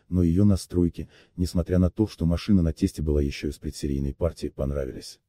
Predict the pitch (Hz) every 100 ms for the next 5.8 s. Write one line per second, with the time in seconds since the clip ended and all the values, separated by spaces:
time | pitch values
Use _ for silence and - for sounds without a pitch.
0 | - 90 87 123 117 101 92 90 85 92
1 | 98 85 80 80 85 - 82 80 73 76
2 | 67 - - _ - 76 76 71 71 82
3 | 73 78 69 - _ _ _ - 78 78
4 | 78 - 92 73 71 78 78 78 73 71
5 | 78 - 80 76 92 101 -